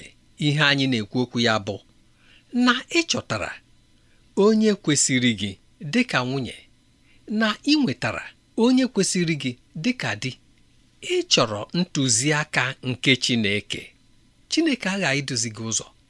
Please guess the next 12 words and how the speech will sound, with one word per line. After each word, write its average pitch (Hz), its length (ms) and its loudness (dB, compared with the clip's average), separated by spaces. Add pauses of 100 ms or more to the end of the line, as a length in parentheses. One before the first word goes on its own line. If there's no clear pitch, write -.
(360)
ma 151 160 -4
ọ 208 100 0
bụrụ 240 280 4 (140)
na 147 260 -2
ị 160 180 -4
kwe 151 220 -2 (540)
na 190 200 -4 (140)
ị 302 180 -2
ghọtara 113 600 -6 (300)
nwaanyị 165 540 -2
nke 113 240 -2
kwesịrị 120 560 0